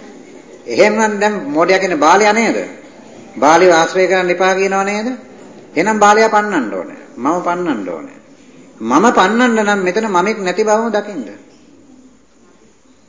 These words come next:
මෙතන තියෙන්නේ පංච උපාදානස්කන්ධයගේ පැවැත්මක් පමණයි. මමෙක් නැහැ. සම්මත ගලවලා දාන්න. කඩලා දාන්න. තේරුණා නේද?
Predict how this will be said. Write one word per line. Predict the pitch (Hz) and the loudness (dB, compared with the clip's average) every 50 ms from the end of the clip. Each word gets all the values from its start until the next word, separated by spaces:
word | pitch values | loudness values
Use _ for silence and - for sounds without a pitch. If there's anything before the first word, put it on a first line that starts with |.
| _ _ | _ _
මෙතන | - 143 - 214 220 214 | -4 -2 -2 0 -2 0
තියෙන්නේ | 185 208 220 220 226 220 220 | 0 0 0 0 -2 -2 -2
පංච | 208 180 202 220 220 233 220 | -2 -4 -2 0 2 2 2
උපාදානස්කන්ධයගේ | 214 214 220 208 208 196 202 196 190 196 180 - - 196 185 185 180 180 185 175 175 170 175 175 175 | 2 2 0 0 0 0 0 -2 -2 -4 -8 -8 -8 -8 -6 -6 -4 -4 -2 -2 -2 -2 -4 -6 -4
පැවැත්මක් | 175 160 160 160 160 165 180 196 196 196 | -4 -2 -2 -4 -4 -6 -10 -12 -12 -12
පමණයි. | - 196 180 180 175 143 101 - - - - - _ - - _ _ _ _ _ | -12 -12 -12 -10 -12 -12 -14 -14 -18 -20 -20 -20 _ -20 -20 _ _ _ _ _
මමෙක් | - 135 127 131 139 151 147 147 | -18 -12 -8 -6 -6 -6 -6 -8
නැහැ. | 139 131 123 - - - - - - _ _ _ _ - | -10 -12 -14 -14 -18 -20 -20 -20 -20 _ _ _ _ -10
සම්මත | - - 156 170 202 214 226 214 | -4 -2 -2 0 0 -2 -4 -2
ගලවලා | 190 170 175 190 196 175 147 113 101 | -2 -2 -2 0 0 -2 -2 -4 -6
දාන්න. | 95 85 82 82 - - - - - - _ _ _ _ _ _ _ _ _ _ - _ _ _ _ _ _ _ _ _ - - _ _ | -8 -12 -14 -16 -18 -20 -20 -20 -20 -20 _ _ _ _ _ _ _ _ _ _ -20 _ _ _ _ _ _ _ _ _ -20 -20 _ _
කඩලා | - 120 127 151 143 127 107 | -6 -4 -2 0 0 -2 -2
දාන්න. | 101 98 92 87 85 - - - - - - _ _ _ _ _ _ _ _ _ _ _ _ _ _ _ _ _ _ _ _ _ _ _ _ _ _ _ _ _ - - - - - - - - - | -4 -8 -10 -10 -12 -16 -18 -20 -20 -20 -20 _ _ _ _ _ _ _ _ _ _ _ _ _ _ _ _ _ _ _ _ _ _ _ _ _ _ _ _ _ -20 -20 -20 -20 -20 -20 -20 -20 -20
තේරුණා | - 113 104 95 98 98 101 101 | -16 -14 -14 -14 -14 -14 -14 -14
නේද? | 107 123 131 104 85 | -12 -12 -14 -14 -16